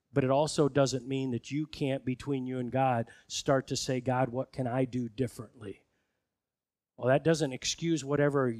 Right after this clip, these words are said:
their spouse is doing. That's not what I'm saying. But I'm saying you can still begin to apply this even in your circumstance.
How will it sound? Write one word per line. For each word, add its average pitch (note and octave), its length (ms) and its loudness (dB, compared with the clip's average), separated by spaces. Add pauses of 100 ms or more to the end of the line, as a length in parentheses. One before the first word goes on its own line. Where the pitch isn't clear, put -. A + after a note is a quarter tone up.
(140)
their B2+ 100 2
spouse C3+ 480 0
is C#3 140 -4
doing. D#3 220 0
That's C#3 220 0
not C3 200 0
what A#2 100 0
I'm A2+ 160 -2
saying. B2 440 -2 (380)
But C3+ 120 6
I'm C3+ 120 6
saying C#3+ 340 6
you D#3 120 4
can C#3 180 0
still D3 400 2
begin C3+ 460 2
to C3 160 -6
apply D3 440 4
this B2+ 280 0 (300)
even D3 320 4
in C#3+ 200 0
your C3+ 200 2
circumstance. A#2+ 960 -4